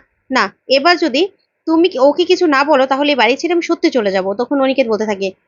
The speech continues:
"চলে যাও না, চলে যাও, প্লিজ চলে যাও।" তখনই তিশা এই কথা শুনে অবাক হয়ে যায়। তখন অহনা বলে,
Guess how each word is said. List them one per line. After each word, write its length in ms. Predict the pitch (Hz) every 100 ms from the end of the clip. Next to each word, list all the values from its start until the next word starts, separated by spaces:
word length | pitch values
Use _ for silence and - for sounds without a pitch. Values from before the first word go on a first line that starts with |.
| _
"চলে 200 | 330 359
যাও 180 | 370 381
না, 140 | 440 208 - _ -
চলে 200 | 302 226
যাও, 140 | 185
প্লিজ 280 | 202 302 359
চলে 220 | 370 277 214
যাও।" 160 | 180 - _ _ -
তখনই 360 | 254 247 285 277 - _
তিশা 260 | - 349 415
এই 120 | 381 311
কথা 180 | 285 311
শুনে 200 | 311 294
অবাক 220 | 196 196
হয়ে 160 | 202 185
যায়। 120 | 175 220
তখন 200 | 214 233 233
অহনা 240 | 226 226
বলে, 200 | 208 196